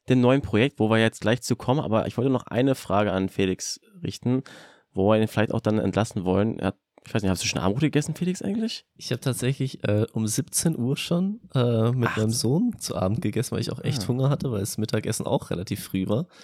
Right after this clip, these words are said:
Speaker 2: Äh, aber es wird
Speaker 1: Ja.
Speaker 2: nicht das letzte Abendbrot bleiben.
Speaker 1: Ja, okay. <laughs>
Speaker 2: Ich hab
Speaker 1: Es kommen
Speaker 2: noch
Speaker 1: noch ein, zwei Midnight-Snacks dann.
Speaker 2: Ja,
Speaker 1: Okay.
Speaker 2: Midnight, also entschuldige mal, <laughs> ich, ich schlafe um einundzwanzig Uhr, wenn alles gut läuft. Ähm,
Speaker 1: Ach
Speaker 2: nee,
Speaker 1: so,
Speaker 2: nee,
Speaker 1: okay,
Speaker 2: aber ich muss
Speaker 1: okay.
Speaker 2: noch, ähm,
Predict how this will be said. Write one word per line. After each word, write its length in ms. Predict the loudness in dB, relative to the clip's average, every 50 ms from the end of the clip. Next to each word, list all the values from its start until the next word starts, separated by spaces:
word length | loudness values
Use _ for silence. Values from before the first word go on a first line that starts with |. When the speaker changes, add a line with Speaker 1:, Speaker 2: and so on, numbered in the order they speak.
| -16 -16 -16 -20 -20 _ -4 -2
Speaker 2:
Äh, 60 | -2
aber 240 | -2 0 0 0 0
es 100 | 0 0
wird 80 | 0
Speaker 1:
Ja. 60 | 0
Speaker 2:
nicht 140 | 0 0 0
das 140 | -2 -2 -2
letzte 340 | -2 -2 -2 -2 -2 -2 -2
Abendbrot 440 | -2 -4 -4 -4 -4 -6 -6 -6 -4
bleiben. 440 | -4 -2 -2 -2 -4 -8 -10 -8 -2 0
Speaker 1:
Ja, 140 | 2 2
okay. 260 | 2 0 -2 0 0 0
<laughs> 760 | 0 2 2 2 0 0 -12 -14 -16 -18 -16 -14 -14 -14 -14
Speaker 2:
Ich 120 | -10 -6 -6
hab 120 | -4 -2
Speaker 1:
Es 40 | 0
kommen 140 | 2 2 2
Speaker 2:
noch 140 | 2 0
Speaker 1:
noch 60 | -2 -2
ein, 180 | -2 0 0 0
zwei 160 | 2 2 2
Midnight-Snacks 720 | 4 4 2 2 0 0 0 -2 0 0 0 0 -2 -4
dann. 220 | -2 -2 0 0 0
Speaker 2:
Ja, 180 | 0 2 2
Speaker 1:
Okay. 100 | 2 2
Speaker 2:
Midnight, 540 | 0 0 0 0 0 2 2 4 2 2 2
also 240 | 2 0 2 2 0
entschuldige 580 | 0 0 0 0 0 0 2 2 2 2 2
mal, 300 | 2 2 2 2 2 2
<laughs> 60 | 2 0
ich, 140 | -2 -2 -4
ich 320 | -4 -4 -2 -4 -4 -4 -2
schlafe 300 | 0 0 0 2 2 4
um 100 | 4 4
einundzwanzig 680 | 4 4 4 2 2 2 2 2 2 0 -2 -2 0
Uhr, 140 | 0 2 2
wenn 80 | 2
alles 260 | 0 0 -2 -2 -2
gut 160 | -4 -6 -4 0
läuft. 280 | 0 0 -2 -2 -8 -20 -20 -20 -20 -20 -20 -18 -10 -4
Ähm, 460 | 0 2 2 4 4 2 2 0 -2 -2
Speaker 1:
Ach 100 | -2 0
Speaker 2:
nee, 100 | 2 4
Speaker 1:
so, 60 | 4 6
Speaker 2:
nee, 220 | 6 6 6 4
Speaker 1:
okay, 80 | 2 2
Speaker 2:
aber 100 | 2 2 2
ich 100 | 2 2
muss 160 | 0 0 2
Speaker 1:
okay. 100 | 0 0
Speaker 2:
noch, 140 | 0 -2 -2
ähm, 640 | 2 4 6 6 6 6 4 4 2 0 -2 -4